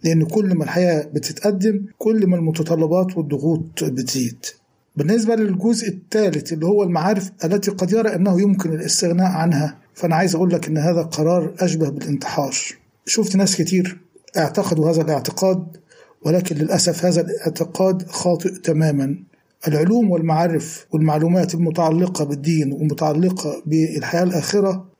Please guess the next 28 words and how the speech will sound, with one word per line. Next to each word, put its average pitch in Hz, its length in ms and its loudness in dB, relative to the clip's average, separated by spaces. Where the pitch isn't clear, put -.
أقصى 185 480 0
شيء 185 480 0
في - 200 -12
حياة 190 280 0
الإنسان 170 480 0
إنه 170 300 2
يأجلها، 147 600 -4
لأن 202 500 2
مع 208 240 0
الزمن 190 440 2
ومع 175 260 2
العمر 185 360 2
هيكتشف 160 640 -2
إنه 160 140 4
محتاج 156 380 0
لها 160 220 2
جدًا 151 460 -2
في - 140 -4
وقت - 460 -2
لا 202 160 2
يستطيع 180 540 0
إن 156 120 0
هو 151 400 0
يحصلها 185 760 0
ولا 190 240 2
يستطيع 175 400 0
إن 151 120 0
هو، 170 200 2